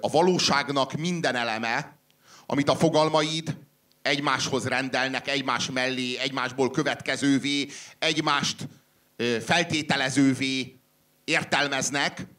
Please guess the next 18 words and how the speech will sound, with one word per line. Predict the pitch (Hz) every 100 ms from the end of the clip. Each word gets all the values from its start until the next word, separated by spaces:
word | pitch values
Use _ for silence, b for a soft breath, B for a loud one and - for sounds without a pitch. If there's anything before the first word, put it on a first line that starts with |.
| _ _
Ezt | -
a | 143
József | 147 165 156
Attila | 139 143 143
úgy | 147 160
fogalmazta | 156 135 131 127 -
meg, | 135 131
hogy, | - 131 123
ö, | 127
akár | 120 - 131 131
egy | 120
rakás | 131 135 110
hasított | - 117 120 113 113
fa | 110
áll | 107 107
egymáson | 110 95 92 107
a | 98
világ, | 92 101 104 127